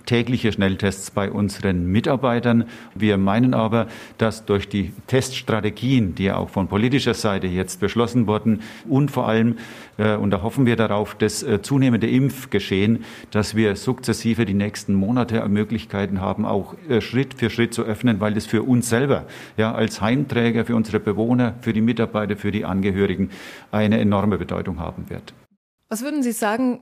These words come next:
Speaker 2: was haben Sie aus den letzten Monaten gelernt? Wo ist was besonders gut gelaufen? Wo sind vielleicht Fehler passiert?
Speaker 1: Was haben wir gelernt? Ähm,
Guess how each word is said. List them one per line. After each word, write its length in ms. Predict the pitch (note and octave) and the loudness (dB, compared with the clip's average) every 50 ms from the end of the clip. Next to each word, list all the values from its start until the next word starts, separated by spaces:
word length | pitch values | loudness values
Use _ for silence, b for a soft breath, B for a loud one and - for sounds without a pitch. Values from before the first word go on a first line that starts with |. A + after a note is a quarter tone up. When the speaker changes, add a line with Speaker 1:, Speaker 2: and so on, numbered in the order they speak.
| _ _ | _ _
Speaker 2:
was 160 | - G3+ - | -10 -4 -2
haben 140 | A3 A#3+ A#3+ | 0 0 2
Sie 140 | A3+ A#3+ - | 0 0 -2
aus 160 | - G#3+ - | -2 -4 -4
den 160 | A3+ G#3+ G3+ | -2 -2 -2
letzten 340 | G3 F#3+ - - - G#3+ G3+ | -2 -4 -6 -6 -4 -2 -2
Monaten 560 | F#3+ F#3 F#3+ G3 F#3+ F#3+ F#3+ G3+ F#3 F3 D#3+ - | -2 -2 -2 -2 -4 -4 -4 -4 -4 -6 -6 -6
gelernt? 840 | - F3+ F3+ E3+ E3+ D#3 D3 D3 C3+ C#3 C#3+ - - - - - - _ _ | -6 -4 -2 0 0 0 0 -2 -4 -6 -8 -10 -14 -16 -16 -20 -20 _ _
Wo 140 | E3 G3+ | 0 0
ist 180 | - - G3 - | 0 0 -4 -4
was 380 | G3+ F#3+ F#3 F#3 - - - - _ _ | -4 -4 -4 -4 -8 -10 -12 -14 _ _
besonders 500 | - F#3+ E3+ F#3 F#3+ F#3+ F3+ F3 E3+ - | -6 -4 -2 0 0 2 0 0 -2 -2
gut 240 | - A#3 C4 B3+ - | 0 -2 -2 0 0
gelaufen? 580 | - C#4 B3 A3+ G#3+ A3 A3+ A3 B3+ A#3+ A3+ A3 B B B B B B B _ _ _ _ _ | -2 2 4 4 4 4 4 4 4 4 4 4 B B B B B B B _ _ _ _ _
Wo 140 | - G3 G3+ | 2 2 4
sind 200 | F#3+ G#3 G#3 F#3+ | 6 4 4 4
vielleicht 320 | - G#3 G3 F#3 F#3+ F3+ | 2 2 0 0 0 -2
Fehler 320 | - - G#3 F#3+ E3+ E3 D3+ | -2 0 2 2 4 2 0
passiert? 560 | - D#3+ C3+ - - - D3+ - - - - _ _ - - - _ - - | 0 -4 -6 -6 -6 -6 -8 -10 -10 -14 -20 _ _ -20 -20 -20 _ -18 -6
Speaker 1:
Was 300 | C#3+ A2 A2+ G#2+ - - | 0 0 0 0 0 0
haben 340 | A2+ A#2+ B2 A#2+ C3+ C3 A2+ | 0 0 2 2 2 2 4
wir 160 | B2 B2+ B2+ | 4 4 4
gelernt? 640 | A#2 B2+ A#2 A#2 A#2+ B2+ C3+ B2 F#2+ - - - | 4 4 4 4 4 4 4 2 2 0 -6 -4
Ähm, 680 | A2+ G#2+ G2 G2 G2 F#2+ F#2+ F#2+ G2 G2 F#2+ F#2+ G2+ - | 0 2 4 4 4 4 4 4 4 4 2 2 0 -2